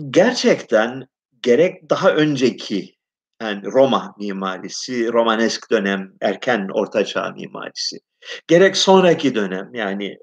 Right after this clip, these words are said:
Rönesans, Barok, Neoklasik dönemlere oranla daha heyecanlı, daha çarpıcı, daha olağanüstü,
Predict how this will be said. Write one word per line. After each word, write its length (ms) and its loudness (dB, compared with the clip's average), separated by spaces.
Rönesans, 580 -2
Barok, 680 0
Neoklasik 760 0
dönemlere 480 -4
oranla 580 0
daha 520 0
heyecanlı, 840 0
daha 240 -2
çarpıcı, 640 -6
daha 240 -4
olağanüstü, 800 -2